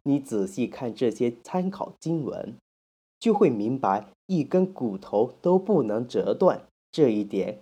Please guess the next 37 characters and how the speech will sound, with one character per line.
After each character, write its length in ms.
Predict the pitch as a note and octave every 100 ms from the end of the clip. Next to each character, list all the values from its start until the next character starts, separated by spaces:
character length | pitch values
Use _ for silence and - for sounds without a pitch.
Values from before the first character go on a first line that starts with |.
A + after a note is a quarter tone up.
| _
很 320 | - F#2+ - -
重 240 | D#3 C#3+ F#2+
要。 240 | G#2+ - - _ _ _ _ _ _ _ _ _ _ _ _ -
神 220 | D3 F3+
保 280 | C3+ D3 F#3+
守 180 | F3
了 160 | A2+ F#2+
他 220 | - D#3+
自 340 | D#3+ - A#3 A#2
己 160 | G2+
的 160 | G2 F2+
羔 320 | - E3 F#3
羊， 380 | A#2 - G2+ A#2+ - _ _ _ _ -
尽 240 | C#3+ A#2
管 240 | A2 F#2+ -
恶 160 | C#3+ A#2+
人 200 | G2 A#2
的 120 | A#2+
计 260 | - D3+
谋 320 | A#2 F#2 G2+ - -
千 380 | - D#3+ E3
方 300 | D#3+ D#3+ D#3+
百 260 | D#3+ - - _
计， 280 | - G#2+ - _ _ _
就 140 | - G3+
是 160 | G3
要 160 | G3 E3+
毁 400 | - - A2 F2+
了 160 | F#2+
他， 320 | - - D#3+ D#3+ _ _ _ _ _ _ _ _ _ -
但 160 | B2
是 300 | A2 A#2 F#2+ - -
神 240 | A2+ A2+
保 260 | - F#2+ A2
守 160 | A2+
了 160 | - -
他。 300 | - A2 B2+